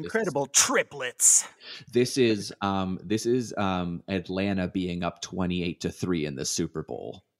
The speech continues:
Speaker 1: Um, and my next kid's just gonna be
Speaker 2: <laughs> Oh,
Speaker 1: Tom
Speaker 2: my
Speaker 1: Brady,
Speaker 2: goodness.
Speaker 1: just coming back, and, you know,
Speaker 2: <laughs>
Speaker 1: and, and I'm gonna see it coming, and, uh, there's nothing I'm gonna be able to do about it until he's lifting the
Speaker 2: <laughs>
Speaker 1: Lombardi.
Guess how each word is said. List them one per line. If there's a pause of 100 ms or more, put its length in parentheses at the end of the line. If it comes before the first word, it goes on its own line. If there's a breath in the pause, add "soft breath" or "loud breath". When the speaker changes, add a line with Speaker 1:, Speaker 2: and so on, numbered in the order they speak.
Speaker 1:
Um,
and
my
next
kid's
just
gonna
be
Speaker 2:
<laughs>
Oh,
Speaker 1:
Tom
Speaker 2:
my
Speaker 1:
Brady,
Speaker 2:
goodness.
Speaker 1:
just
coming
back, (180)
and,
you
know,
Speaker 2:
<laughs>
Speaker 1:
and,
and
I'm
gonna
see
it
coming,
and,
uh,
there's
nothing
I'm
gonna
be
able
to
do
about
it
until
he's
lifting
the
Speaker 2:
<laughs>
Speaker 1:
Lombardi.